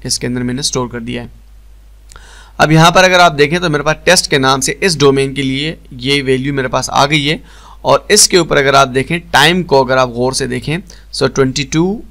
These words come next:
फिफ्टी एट ट्वेंटी एट टाइम दिखाने का आपको एक पर्पस है, अ, कि यहाँ पर सपोज इस टेप को मैं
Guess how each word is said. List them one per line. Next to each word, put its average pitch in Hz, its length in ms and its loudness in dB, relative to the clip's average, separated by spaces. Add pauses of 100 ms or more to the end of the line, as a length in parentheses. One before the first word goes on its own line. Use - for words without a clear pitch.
(100)
फिफ्टी 131 420 -6
एट 143 240 0 (220)
ट्वेंटी 123 380 -4
एट 120 160 -8 (180)
टाइम 143 280 2
दिखाने 143 400 0
का 135 100 0
आपको 135 200 -2
एक 123 160 -8
पर्पस 143 360 0
है, 139 120 2
अ, - 100 -10 (1160)
कि 139 60 -2
यहाँ 135 300 2
पर 151 320 2 (280)
सपोज 170 380 0 (100)
इस 190 240 2
टेप 156 300 4
को 143 100 4
मैं 135 280 0